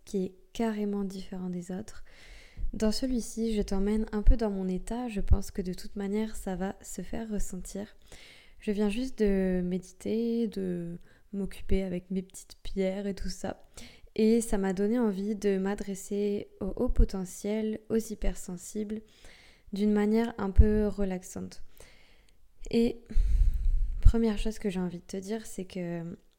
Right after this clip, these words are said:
je ne sais pas pour toi, mais je sais que pour beaucoup d'hauts potentiels, on a tendance à oublier notre corps, mais vraiment. C'est-à-dire, euh, être beaucoup dans le mental, beaucoup réfléchir, courir partout, vouloir tout faire à la fois,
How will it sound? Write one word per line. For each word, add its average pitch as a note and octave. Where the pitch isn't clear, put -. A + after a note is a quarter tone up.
je F#3
ne -
sais G3+
pas A3
pour -
toi, F#3
mais F#3+
je F3+
sais G#3
que G#3+
pour F#3+
beaucoup F#3+
d'hauts F#3+
potentiels, F#3
on G3
a F#3
tendance F#3+
à F3+
oublier G3+
notre F#3
corps, -
mais F#3+
vraiment. F#3
C'est-à-dire, G3
euh, F3
être -
beaucoup A3
dans G#3
le G3+
mental, G#3
beaucoup G#3
réfléchir, G#3
courir F#3
partout, -
vouloir F#3+
tout -
faire -
à -
la F3+
fois, -